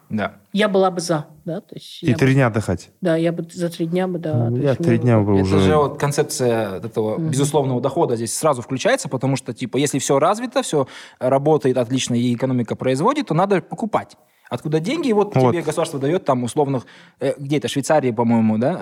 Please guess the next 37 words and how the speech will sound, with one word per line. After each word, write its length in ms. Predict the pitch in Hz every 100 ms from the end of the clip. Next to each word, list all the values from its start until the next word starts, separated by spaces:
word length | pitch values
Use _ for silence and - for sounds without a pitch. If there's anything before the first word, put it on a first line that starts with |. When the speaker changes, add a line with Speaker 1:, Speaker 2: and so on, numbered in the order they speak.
| 113 110
Speaker 1:
А, 40 | 104
Швейцария 360 | 139 220 190
и 300 | 147 139 143
Финляндия 760 | 135 - 151 151 156 135 117 110
рассматривали 600 | 113 139 123 120 110 110
эти 140 | 107 110
возможности. 360 | 120 233 247
Там, 80 | 135
по-моему, 240 | 139 127 143
вы-, 60 | - - - _ _
тысяча 280 | - 208 -
восемьсот 380 | 214 220 220 208
евро 200 | 220 190
или 80 | 135
тысяча 240 | 131 -
двести 320 | 110 147 -
евро 320 | 220 226 214 208 - _
в 80 | 123
месяц 260 | 151 147 127
ты 100 | 135
получаешь, 380 | 143 147 208
безусловно, 420 | 131 151 185 226 165
просто 180 | 143
потому 240 | - 139 147
что 120 | -
ты 100 | -
есть. 460 | 135 113 104 - - _ _ - - - -
Вот. 240 | 135 -
И 380 | 147 160 170 170 - -
тут 140 | 190
сразу 420 | 180 185 160 151 135 - - - -
первая 360 | 175 185 151 135
дилемма 420 | 123 147 370 214
моральная, 560 | 131 143 135 113 104
да? 180 | 110 196 - _ _ _ _ _ _
Типа, 240 | - 143 139
о-, 340 | 139 175 143